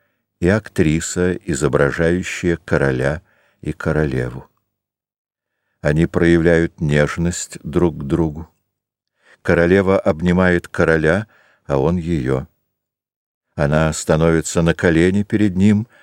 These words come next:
с изъявлениями преданности. Он поднимает её и кладёт голову ей на плечо. Потом ложится в цветнике на клумбу.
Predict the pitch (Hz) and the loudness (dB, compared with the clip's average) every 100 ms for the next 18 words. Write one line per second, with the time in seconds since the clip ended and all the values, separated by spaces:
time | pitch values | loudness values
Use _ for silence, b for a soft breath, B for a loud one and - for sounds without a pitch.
0 | b b b - 90 76 73 76 71 80 | b b b -4 0 0 0 2 2 2
1 | 87 87 85 82 - 71 65 71 69 71 | 2 0 -2 -4 -4 -4 -2 -4 -6 -8
2 | - 69 - _ _ _ _ _ _ _ | -10 -14 -16 _ _ _ _ _ _ _
3 | _ _ - 147 - 58 71 92 90 107 | _ _ -6 -2 -4 -2 -2 0 2 0
4 | 101 110 107 110 - _ _ _ _ _ | 0 0 2 0 -6 _ _ _ _ _
5 | _ _ _ 85 - 76 - 110 85 80 | _ _ _ -6 0 0 2 -2 0 0
6 | 107 101 104 73 82 90 - 92 - - | 0 0 0 0 0 -2 -4 -8 -6 -6
7 | 62 65 _ _ _ _ _ _ _ _ | -6 -8 _ _ _ _ _ _ _ _
8 | _ _ _ _ _ _ _ _ _ 85 | _ _ _ _ _ _ _ _ _ -2
9 | 82 135 131 131 107 135 - - 113 110 | 2 2 4 2 4 2 2 -2 2 2
10 | 104 - - 98 - 92 90 90 85 90 | 0 -6 0 0 4 2 2 2 2 0
11 | 87 - 71 67 67 65 | -6 -4 -4 -4 -4 -8